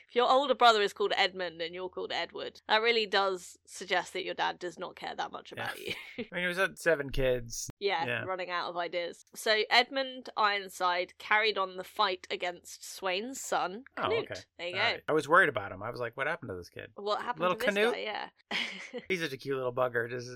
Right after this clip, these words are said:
Speaker 2: running around as a little
Speaker 1: <laughs>
Speaker 2: cute Canute. That's what they called him.
Speaker 1: I don't think that's what anyone called him. I
Speaker 2: Oh.
Speaker 1: mean, his dad was called Forkbeard, for God's
Speaker 2: 'Cause he was a
Speaker 1: sake. <laughs>
Speaker 2: stylish guy. He had a cool beard that he,
Speaker 1: <laughs>
Speaker 2: like,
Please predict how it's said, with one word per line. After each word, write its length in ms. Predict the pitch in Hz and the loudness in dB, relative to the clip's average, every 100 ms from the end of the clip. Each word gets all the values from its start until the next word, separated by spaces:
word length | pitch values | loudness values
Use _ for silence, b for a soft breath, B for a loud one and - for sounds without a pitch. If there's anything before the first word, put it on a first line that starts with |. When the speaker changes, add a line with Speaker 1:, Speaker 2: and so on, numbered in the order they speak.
| - - | -12 -4
Speaker 2:
running 160 | 135 | -2
around 280 | 120 117 107 | 0 0 -2
as 60 | 113 | -6
a 40 | |
little 340 | 110 104 104 | -6 -6 -6
Speaker 1:
<laughs> 40 | - | -6
Speaker 2:
cute 160 | 190 | -4
Canute. 300 | - 180 110 - | 0 0 2 0
That's 160 | 147 | 0
what 80 | 135 | 0
they 100 | 107 | 0
called 240 | - 73 | 0 -4
him. 120 | 82 80 202 | -6 -6 -6
Speaker 1:
I 80 | |
don't 240 | 208 208 208 | -4 -4 -4
think 160 | 202 | -6
that's 200 | 180 175 - | -6 -6 -4
what 140 | 175 | -4
anyone 300 | 190 175 170 | -4 -8 -12
called 240 | - 185 - | -8 -8 -8
him. 120 | 175 | -6
I 120 | 180 190 | -6 -2
Speaker 2:
Oh. 20 | |
Speaker 1:
mean, 140 | 208 | -4
his 160 | 202 202 | -2 0
dad 240 | 226 233 226 | 6 6 6
was 120 | - | -2
called 200 | 196 175 | -4 -6
Forkbeard, 720 | - 214 233 - - - - | -4 -2 -2 -4 -10 -8 -10
for 120 | - | -12
God's 140 | - - | -14 -10
Speaker 2:
'Cause 100 | 120 | -6
he 80 | 143 | -4
was 140 | 202 | -2
a 60 | 233 | -4
Speaker 1:
sake. 80 | |
<laughs> 160 | - 120 | -2 2
Speaker 2:
stylish 300 | 127 156 - | 4 4 4
guy. 360 | 147 180 165 98 | 8 8 8 4
He 60 | |
had 100 | 110 | 0
a 60 | 135 | -4
cool 340 | - 131 127 | -4 -4 0
beard 460 | 254 202 247 208 254 | 2 4 4 2 -2
that 100 | 120 | -2
he, 80 | - | -4
Speaker 1:
<laughs> 0 | |
Speaker 2:
like, 220 | 123 110 | -4 -4